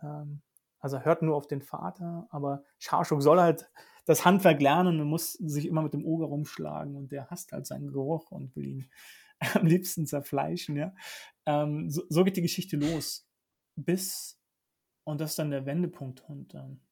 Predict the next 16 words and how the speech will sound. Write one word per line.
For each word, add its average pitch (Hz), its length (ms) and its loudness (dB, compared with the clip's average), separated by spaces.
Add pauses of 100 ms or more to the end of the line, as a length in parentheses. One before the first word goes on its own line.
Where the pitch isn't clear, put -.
(140)
viel 151 180 -2
weiter 143 240 -4
mag 135 200 -12
ich 139 100 -16
gar 139 120 -14
nicht 139 140 -14
erzählen, 147 300 -12
aber 139 160 -10 (1120)
an 143 180 -6
einer 175 220 -2
Stelle 175 260 -4
ist 175 160 -10
es 151 80 -10
dann 139 180 -6
so, 156 460 -8 (140)
ähm, 143 500 -10